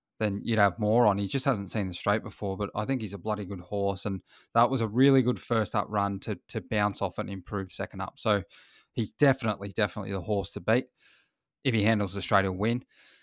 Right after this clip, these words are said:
For Can't Be Done, I thought, well, the margin was very, very unfair, fresh over eleven hundred metres at Caulfield, and spent the entire race getting shuffled back and then hooked to the outside, ended up running the fastest last four and two hundred metres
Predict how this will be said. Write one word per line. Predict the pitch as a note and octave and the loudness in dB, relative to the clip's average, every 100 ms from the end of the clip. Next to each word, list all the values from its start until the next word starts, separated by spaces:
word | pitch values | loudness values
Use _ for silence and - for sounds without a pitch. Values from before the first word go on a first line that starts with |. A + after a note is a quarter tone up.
| _ _ - | _ _ -8
For | - | -4
Can't | - E3+ G#3 | 6 8 8
Be | C#3+ A#2+ | 6 2
Done, | A2 B2+ F#2+ A2+ E3+ - _ _ _ - | 6 6 6 -2 -10 -18 _ _ _ 4
I | B2+ | 4
thought, | D#3 A3 - _ _ | 4 0 -4 _ _
well, | - B2+ | -6 -2
the | B2 | 6
margin | C#3+ A3+ C#3 G2+ | 8 8 6 4
was | F#2+ C#3 G#2+ F2 - | 6 8 6 0 -2
very, | A2 D3 C3 | 4 6 6
very | A2+ A2+ A2 | 4 4 4
unfair, | G2+ G2+ - A#2 A2+ G#2+ F#2 _ | 2 -2 0 2 2 2 -2 _
fresh | - - C#3+ C3 | -2 6 6 6
over | B2+ A2+ | 4 6
eleven | A2 A#2 A#2+ | 4 4 4
hundred | A2+ A2+ | 2 2
metres | G#2+ A2 G2+ | 2 2 0
at | - | -6
Caulfield, | - A#2 A2+ B2+ B2 A2+ G#2 | -6 0 2 2 2 2 2
and | G#2 - _ - _ _ _ _ _ | -2 -6 _ -20 _ _ _ _ _
spent | - - E3+ | 0 6 6
the | D#3 | 6
entire | C#3+ C3 - C3 C3+ G#2 | 4 2 4 6 6 6
race | G#2+ B2 - - - | 6 6 2 -10 -2
getting | C3+ C#3 B2+ | 2 2 2
shuffled | - B2+ - A2+ - | 4 4 4 -4 4
back | A#2+ B2+ - | 6 6 2
and | A2 F#2 _ _ _ _ _ - | -8 -10 _ _ _ _ _ 2
then | D3 | 4
hooked | C#3 D#3 D#3 | 6 6 4
to | B2+ | 0
the | A2+ A2 | 4 6
outside, | C3 - B2 A2+ | 4 4 4 6
ended | B2+ C3+ | 6 4
up | G#2 | 4
running | A#2 A2+ | 4 2
the | G#2+ | 2
fastest | - G#2+ G#2 A2 - | 4 4 4 -4 2
last | G#2 G2+ - | 2 2 -2
four | A#2 A2 G#2+ | 0 2 2
and | A2 A2 G#2+ | 2 0 0
two | A#2+ G#2+ | -2 -2
hundred | G2 G#2+ G2+ | -2 -4 -4
metres | G#2 G#2 G2 | -4 -4 -4